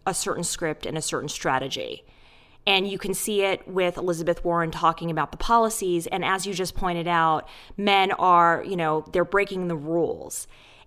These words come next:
And yet the, the notion of how you get to power is that you have to have all of these, you know, credentials and, you know, accomplishments and, and so on and so forth.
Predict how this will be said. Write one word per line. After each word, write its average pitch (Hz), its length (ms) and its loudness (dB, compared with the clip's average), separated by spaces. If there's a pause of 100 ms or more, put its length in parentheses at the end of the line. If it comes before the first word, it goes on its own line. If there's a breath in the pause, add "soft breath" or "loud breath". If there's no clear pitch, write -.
(100)
And 247 240 6
yet 247 260 8 (580)
the, 220 320 -4
the 226 140 4
notion 254 480 4
of 226 60 0
how 220 220 2
you 202 180 -2
get 196 220 -4
to 175 100 -10
power 185 760 2 (480 soft breath)
is 190 340 2
that 196 180 -2
you 202 120 -6
have 196 300 2
to 202 80 -10
have 185 340 0
all 185 280 2
of 170 100 -4
these, 175 460 -6 (420)
you 208 80 -8
know, 160 220 -2
credentials 214 1000 2 (120)
and, 170 400 2 (560)
you 220 100 -2
know, 127 200 0
accomplishments 220 880 0
and, 180 340 -4
and 180 220 -2
so 190 180 -2
on 170 240 2
and 151 140 -4
so 196 180 -2
forth. - 480 -6